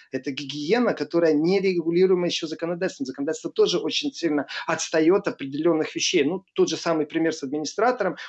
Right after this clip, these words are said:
Увы, эти администраторы из Украины говорят, что Знамя Победы запрещено. Почему? Потому что законодательно не заставили Facebook нанимать тех, кто в субкультуре или в культуре России.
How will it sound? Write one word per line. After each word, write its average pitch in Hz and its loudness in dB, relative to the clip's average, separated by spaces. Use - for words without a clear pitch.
Увы, 180 4
эти - -2
администраторы 170 -2
из 135 -8
Украины 185 0
говорят, 156 2
что 160 -8
Знамя 160 0
Победы 147 -2
запрещено. 139 -4
Почему? 196 2
Потому 160 -2
что 151 -6
законодательно 165 0
не 165 2
заставили 151 0
Facebook 170 0
нанимать 156 2
тех, 196 0
кто - 2
в 175 -8
субкультуре 202 -2
или 165 2
в - -10
культуре 185 0
России. 156 0